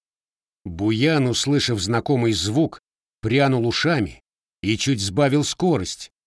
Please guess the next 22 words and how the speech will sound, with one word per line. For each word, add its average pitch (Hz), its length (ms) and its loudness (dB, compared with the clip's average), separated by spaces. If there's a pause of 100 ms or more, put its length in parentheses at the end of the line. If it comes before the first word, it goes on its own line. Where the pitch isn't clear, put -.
(380)
начав 110 480 2
двигаться 120 560 0
ровным, 110 600 0 (200)
не 110 240 2
очень 117 320 0
тряским 107 480 0
галопом. 104 480 -4 (1000)
Чуть 120 320 -2
сжав 98 560 0
колени 120 400 0
для 110 180 2
упора, 110 460 0 (460)
Матвей 110 360 0
поднял 113 520 0
оружие 107 520 -2 (480)
и, 107 100 0
поймав 120 540 0
ритм 110 420 0
скачки, 143 720 -4 (380)
плавно 120 520 2
спустил 107 560 -4
курок. - 540 -8